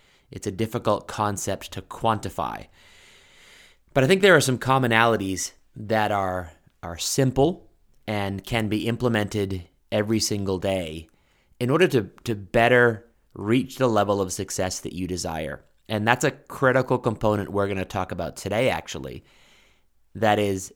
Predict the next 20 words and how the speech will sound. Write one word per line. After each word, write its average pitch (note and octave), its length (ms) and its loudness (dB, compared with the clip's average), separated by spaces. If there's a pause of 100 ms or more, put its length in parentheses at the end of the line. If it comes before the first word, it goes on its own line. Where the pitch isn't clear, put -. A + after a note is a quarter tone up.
that G#2 220 -4
you A2 640 2 (320)
desire. E2 540 -4
I G#2 100 -2
believe A2 380 2
that A#2 240 6
is B2+ 180 2
a G2 280 2
fundamental, G#2+ 1200 0 (680)
uh, E2+ 300 -12 (260)
aspect A2 600 0
of, F#2+ 280 -8
of F#2+ 200 -6
success - 580 -6
or F2 140 -6
mindset F#2+ 580 -6
that - 180 -10
is G2+ 160 -4
not A#2 280 -2
discussed E2 580 -4